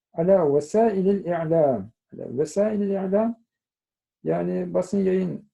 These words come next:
organlarından, medyadan, e,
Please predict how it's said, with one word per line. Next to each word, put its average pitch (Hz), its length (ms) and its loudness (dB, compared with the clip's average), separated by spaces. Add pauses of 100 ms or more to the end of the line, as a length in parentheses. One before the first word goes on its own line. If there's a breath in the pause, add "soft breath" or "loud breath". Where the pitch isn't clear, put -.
organlarından, 123 840 -4 (1400)
medyadan, 135 640 0 (1500)
e, 135 40 -6